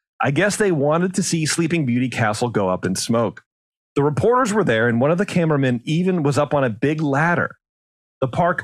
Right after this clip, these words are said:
publicity people were pleading with the reporters and cameramen not to take a picture if a fire started.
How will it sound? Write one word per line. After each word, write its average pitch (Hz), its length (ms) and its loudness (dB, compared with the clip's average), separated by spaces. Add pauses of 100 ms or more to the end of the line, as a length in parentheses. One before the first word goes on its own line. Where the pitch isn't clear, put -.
(140)
publicity 220 560 0
people 123 360 0
were 123 120 0
pleading 214 500 0
with 120 120 0
the 113 100 0
reporters 120 480 0
and 170 120 -2
cameramen 123 520 0
not 170 240 0
to - 80 -12
take 240 180 -2
a 220 60 0
picture 131 400 0
if 110 100 -4
a 131 60 -6
fire 104 340 0
started. 101 480 -2